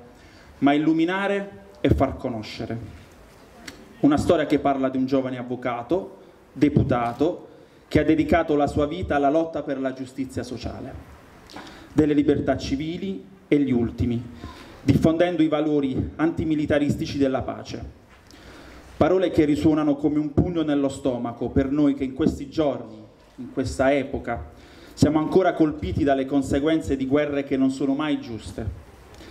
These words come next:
di diffidenze e rancori che animano le differenze sociali. Ne è stata prova, ad esempio, per la nostra città, la data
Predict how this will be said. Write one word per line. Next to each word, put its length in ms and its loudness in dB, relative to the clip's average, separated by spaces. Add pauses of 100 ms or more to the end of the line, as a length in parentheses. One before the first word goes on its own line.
(240)
di 120 4
diffidenze 1080 0
e 140 0
rancori 920 0
che 140 -2
animano 680 0
le 120 2
differenze 580 -2
sociali. 560 -8 (920)
Ne 180 6
è 40 4
stata 360 -2
prova, 400 2
ad 80 -10
esempio, 720 -2 (520)
per 180 4
la 120 4
nostra 480 2
città, 800 -2 (100)
la 160 4
data 720 -2